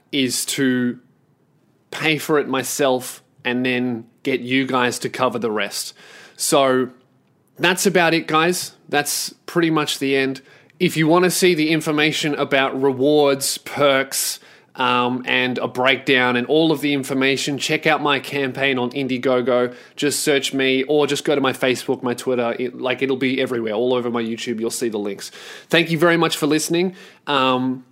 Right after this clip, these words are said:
and like I said last week, it is so easy when you listen to these pitches to be like, "Oh, he's got heaps of fans. You know, people are gonna, people are gonna cover it." But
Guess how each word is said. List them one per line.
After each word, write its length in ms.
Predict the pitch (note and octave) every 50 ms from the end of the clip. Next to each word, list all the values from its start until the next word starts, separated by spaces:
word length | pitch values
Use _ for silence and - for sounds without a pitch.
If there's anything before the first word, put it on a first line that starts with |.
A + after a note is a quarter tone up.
| _ _
and 580 | - C#3 C3+ C3+ C3 B2+ B2+ B2+ B2 B2 - - - _ _ -
like 240 | D3 D3+ E3 -
I 100 | F#3+ F3+
said 260 | D3 - - F3+ E3+ D#3
last 320 | D#3+ D#3 D#3+ D#3+ - -
week, 200 | E3+ F3 E3 E3
it 120 | - D#3 D3
is 140 | C#3 B2+ -
so 380 | - - - F3+ F3 F3+ F3+
easy 500 | E3 - D#3+ D#3+ E3 F3 D3 C3+ D3 C#3+
when 180 | C3+ C3 C#3 C#3
you 120 | C#3 C3+ C3
listen 260 | C#3 C#3 - - D#3
to 60 | D3
these 200 | C3+ C3+ C3 C3
pitches 420 | - - C3+ C3 - - C#3+ C3+
to 100 | C#3 C#3+
be 140 | B2 C3 C3
like, 180 | B2+ B2 C#3 -
"Oh, 320 | - F3+ G3+ G3+ G3 G3 E3+
he's 180 | F#3 G3+ F#3 F3+
got 160 | F#3+ F3 F3
heaps 200 | F3+ F3+ F3+ -
of 120 | F3 D3+
fans. 400 | - F3+ E3+ E3+ E3+ E3+ E3 - - - - - -
You 100 | - D#3+
know, 140 | D#3 D3 D3
people 300 | D3 - F3+ F3+ F3 E3
are 20 | D#3+
gonna, 220 | D#3 D#3+ D3+ C#3
people 420 | C3+ A#2 - - E3 F3+ E3+ D#3+
are 40 | D#3+
gonna 180 | D3 D3+ C#3+ C3+
cover 320 | - - C#3+ C#3+ B2+ C#3
it." 120 | C#3 B2+ -
But 220 | C#3+ C#3+ C#3+ -